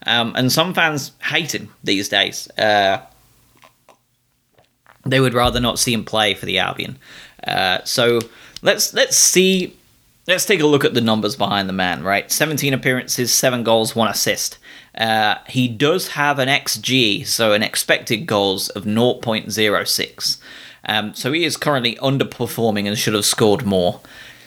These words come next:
Uh, the main point on that is him missing penalties. Um, if he scored penalties more often, uh, we would be in a better spot,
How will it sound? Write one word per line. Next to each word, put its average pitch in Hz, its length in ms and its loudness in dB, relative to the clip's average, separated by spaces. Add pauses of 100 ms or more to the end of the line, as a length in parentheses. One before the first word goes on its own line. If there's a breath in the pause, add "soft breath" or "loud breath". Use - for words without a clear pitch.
(160 loud breath)
Uh, 104 440 0
the 123 160 -2
main 147 420 -2
point 143 280 0
on 139 200 0
that 143 340 0
is 117 360 2
him 113 320 0
missing 110 340 2
penalties. - 640 -8 (220)
Um, 95 440 -2
if - 140 -2
he 156 140 -2
scored 139 400 0
penalties 117 480 -2
more 110 260 2
often, 104 480 -6 (160)
uh, - 340 -4
we 135 200 0
would 127 180 2
be 117 140 2
in 113 80 0
a 104 40 -2
better 104 200 0
spot, - 420 0